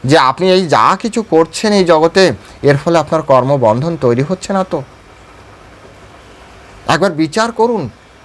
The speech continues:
নিরিবিলি একান্তে বসে নিরিবিলি বিচার করুন। এই উপনিষদ আপনাকে একটা অপশন দিচ্ছে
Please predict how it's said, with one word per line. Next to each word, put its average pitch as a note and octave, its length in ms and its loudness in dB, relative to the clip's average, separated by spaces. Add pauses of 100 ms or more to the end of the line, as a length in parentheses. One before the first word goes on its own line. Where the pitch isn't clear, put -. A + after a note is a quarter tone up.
নিরিবিলি G3+ 720 0
একান্তে G#3 400 -2
বসে F#3 280 -2
নিরিবিলি F3+ 340 -2
বিচার F3 360 -2
করুন। G3 280 -10 (1300)
এই F3 180 4
উপনিষদ F3+ 520 2
আপনাকে G3 500 2 (1080)
একটা D3 200 -2
অপশন E3+ 540 -2
দিচ্ছে G3+ 500 -4